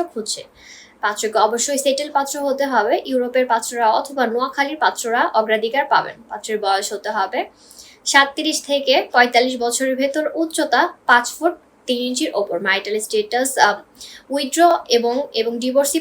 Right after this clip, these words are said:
পাত্র আমাদের আজকের পাত্রীর জন্য প্রস্তাব করতে পারবেন। পূর্বের ঘরে সন্তান থাকলেও তা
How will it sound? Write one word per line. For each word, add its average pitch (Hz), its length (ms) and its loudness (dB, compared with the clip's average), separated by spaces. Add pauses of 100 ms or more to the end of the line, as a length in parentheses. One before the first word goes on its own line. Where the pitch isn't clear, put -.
পাত্র 233 220 0 (160)
আমাদের 220 220 2 (100)
আজকের 285 360 -4
পাত্রীর 233 360 -2
জন্য 233 140 -4 (120)
প্রস্তাব 262 320 0 (100)
করতে 269 280 -6
পারবেন। 277 280 -2 (120)
পূর্বের 262 320 2
ঘরে 247 260 2
সন্তান 247 280 -4 (100)
থাকলেও 247 320 -6
তা 277 60 -2